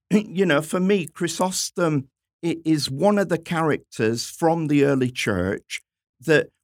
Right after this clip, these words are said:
we can learn so much from. Um, you know, he is an incredible writer. He is an incredible preacher.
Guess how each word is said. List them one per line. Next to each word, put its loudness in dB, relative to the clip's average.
we 6
can 2
learn 4
so 0
much -2
from. -2
Um, 2
you -2
know, 0
he -4
is 4
an 4
incredible 0
writer. -2
He -2
is -2
an -2
incredible -2
preacher. -4